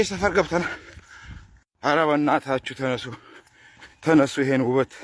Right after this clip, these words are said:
ይሄን ውበት ደግሞ አየሩ ምን የመሰለ ቆንጆ ነው። ቀዝቀዝ ያለ ነፋሻማ፣ ከፊል ደመናማ። ከፊት ሄደዋል ናሼ።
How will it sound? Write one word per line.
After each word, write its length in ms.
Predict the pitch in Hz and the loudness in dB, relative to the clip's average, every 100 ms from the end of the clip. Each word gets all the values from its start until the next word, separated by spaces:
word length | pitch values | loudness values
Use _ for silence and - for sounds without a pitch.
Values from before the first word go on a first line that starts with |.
| - - - - - - - - | -18 -18 -20 -20 -20 -20 -20 -6
ይሄን 240 | 120 151 | 2 4
ውበት 260 | 139 147 131 - - - - - - - - | 6 4 2 -6 -10 -12 -14 -16 -20 -20 0
ደግሞ 180 | 202 226 | 2 4
አየሩ 300 | 190 214 214 | 4 6 4
ምን 140 | 202 190 | 4 -2
የመሰለ 460 | 190 175 - 196 196 | -6 -8 -6 -4 -2
ቆንጆ 260 | 196 190 180 | -2 -2 -2
ነው። 160 | 190 180 - - - - - - _ - - - | -4 -6 -12 -20 -20 -20 -20 -20 _ -12 -6 -4
ቀዝቀዝ 460 | - 87 - 135 139 | -2 -4 0 0 2
ያለ 220 | 160 151 - - - - - | 2 2 -4 -18 -20 -20 -8
ነፋሻማ፣ 640 | 107 98 143 131 143 139 147 143 - - - - - - - - | -6 -4 -2 0 0 0 0 -2 -6 -16 -20 -20 -20 -20 -20 -16
ከፊል 300 | - 98 156 | -12 -4 -2
ደመናማ። 520 | 127 139 147 156 143 156 - - - - - - - - | 2 2 2 2 -2 -4 -6 -14 -20 -20 -20 -20 -20 -8
ከፊት 280 | - 190 240 | -2 -2 2
ሄደዋል 400 | 277 277 254 180 | 2 4 4 4
ናሼ። 240 | 160 156 | 0 -2